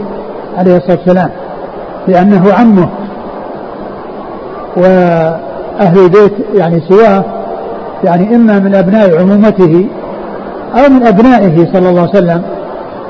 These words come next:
اللي هم أبناء بنته. ف-، فبدأ بالعباس لهذا، ولا يعني أنه أفضل من غيره ممن جاء بعده،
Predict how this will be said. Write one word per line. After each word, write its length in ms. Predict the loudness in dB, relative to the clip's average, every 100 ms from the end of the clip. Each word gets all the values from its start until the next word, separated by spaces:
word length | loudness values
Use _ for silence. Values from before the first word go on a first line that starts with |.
| -8 0
اللي 140 | 2
هم 140 | 2
أبناء 440 | 2 2 0 0 2
بنته. 460 | 2 4 4 2 0 -4 -14 -14 -14 -14 -14 -14 -14 -14 -14 -14 -14 -16 -16 -12 0
ف-، 360 | 4 4 4 0 -6 -8 -10 -10 -12 -12 -12 -14 -14 -14 -14 -16 -12 -10 -2
فبدأ 360 | 2 4 4 4
بالعباس 420 | 4 2 2 2 4
لهذا، 540 | 4 4 2 0 -2 -8 -12 -12 -12 -14 -14 -12 -2
ولا 260 | 2 6 6
يعني 260 | 4 4
أنه 220 | 4 4
أفضل 340 | 4 4 4 4
من 140 | 4
غيره 280 | 4 4 4
ممن 360 | 4 2 2 4
جاء 220 | 2 4
بعده، 320 | 2 2